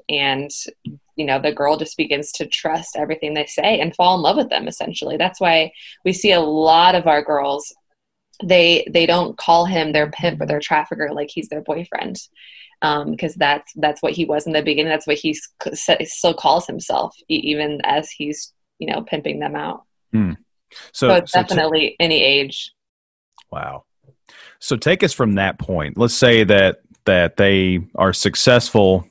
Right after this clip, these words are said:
Speaker 2: in luring in, uh, the, the victim here. What exactly happens to that, to that person after the trafficking occur, or after, uh, yeah, after the trafficking occurs? So physically,
Speaker 1: Mm-hmm.
Speaker 2: sexually, emotionally, you know, what exactly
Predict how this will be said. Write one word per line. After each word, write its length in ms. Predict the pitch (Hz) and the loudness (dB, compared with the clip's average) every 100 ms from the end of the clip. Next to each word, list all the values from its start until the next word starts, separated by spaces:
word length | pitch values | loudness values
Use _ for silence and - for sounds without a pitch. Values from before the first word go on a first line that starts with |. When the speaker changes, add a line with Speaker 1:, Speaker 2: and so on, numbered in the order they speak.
| _ - | _ 2
Speaker 2:
in 360 | 98 98 92 | 4 4 4
luring 480 | 95 92 92 87 85 | 4 4 4 2 2
in, 400 | 82 80 80 78 - - | 0 0 -2 -6 -12 -8
uh, 300 | 82 78 76 | -6 -6 -8
the, 140 | 85 - | -12 -12
the 100 | 82 | -10
victim 380 | 85 - 78 | -10 -8 -12
here. 300 | 78 78 76 _ - - - - | -10 -10 -10 _ -20 -20 -20 -14
What 400 | 50 - 131 220 | -12 -2 0 2
exactly 440 | 170 135 131 110 | 0 2 0 0
happens 720 | 92 - 104 104 87 82 80 - | -4 -4 -4 -2 -4 -6 -8 -8
to 240 | - 92 | -6 -4
that, 340 | 82 80 76 _ - _ - | -4 -6 -10 _ -20 _ -8
to 120 | 113 | -4
that 240 | 87 85 - | -2 -4 -4
person 600 | 98 87 - 80 78 - | -8 -8 -8 -8 -10 -10
after 340 | 92 90 - 85 | -6 -6 -6 -10
the 80 | |
trafficking 580 | - 95 82 85 78 71 | -8 -6 -6 -6 -14 -14
occur, 400 | 67 - 85 73 | -14 -10 -8 -6
or 120 | 85 | -2
after, 460 | 90 87 - 80 78 | -2 -2 -6 -6 -2
uh, 280 | 76 71 69 - _ | -2 -2 -4 -10 _
yeah, 140 | 101 78 | -2 0
after 360 | 85 87 101 | 2 0 -2
the 80 | 85 | -4
trafficking 420 | - 90 - 78 | -2 -4 -4 -10
occurs? 380 | 71 - 73 71 | -8 -8 -8 -6
So 140 | 85 | -8
physically, 680 | 73 - 101 95 - 92 90 | -8 -4 -2 -2 -4 -2 -4
Speaker 1:
Mm-hmm. 40 | 87 | -8
Speaker 2:
sexually, 500 | - 95 90 90 82 | -4 -2 0 -2 -4
emotionally, 640 | 78 87 90 - 87 87 82 - - - | 0 2 0 -2 -4 -4 -6 -14 -18 -4
you 60 | 87 | -2
know, 80 | |
what 200 | 85 123 | 4 4
exactly 680 | 123 101 101 98 92 82 80 | 4 4 2 2 -4 -4 -10